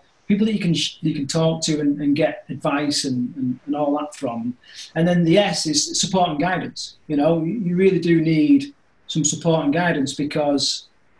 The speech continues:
any, whether it's a fitness journey, weight loss journey, or whatever,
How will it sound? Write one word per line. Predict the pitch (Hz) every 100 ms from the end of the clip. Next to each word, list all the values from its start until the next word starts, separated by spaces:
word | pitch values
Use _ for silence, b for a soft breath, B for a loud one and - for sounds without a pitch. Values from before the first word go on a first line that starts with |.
| -
any, | 202 214 214 175 165 - _ _ _
whether | 170 170
it's | 165
a | 160
fitness | 220 220 202 -
journey, | 185 170 156
weight | 165 170
loss | 156 -
journey, | 151 143
or | 131
whatever, | 135 156 127 -